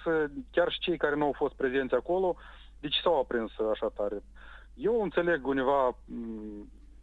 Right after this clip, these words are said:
pe, pe domnul Candu și ceilalți, pe domnul Sârbu, care au venit cu critici, de ce? Că ei simt cumva marginalizați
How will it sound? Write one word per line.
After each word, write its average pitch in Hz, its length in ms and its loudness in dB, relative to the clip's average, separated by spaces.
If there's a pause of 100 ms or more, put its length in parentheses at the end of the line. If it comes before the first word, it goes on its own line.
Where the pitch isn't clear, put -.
(120)
pe, 110 400 0
pe 120 80 -4
domnul 131 340 -2
Candu 139 360 0
și - 420 -12
ceilalți, 123 580 0
pe 117 100 -10
domnul 113 260 -4
Sârbu, 131 260 -2
care 110 180 -2
au 110 60 0
venit 123 160 -2
cu - 120 -16
critici, 151 400 -4
de 127 100 -6
ce? 127 280 -4
Că 107 220 -4 (580)
ei 160 420 -2
simt 156 200 -4
cumva 139 500 2 (680)
marginalizați 135 920 0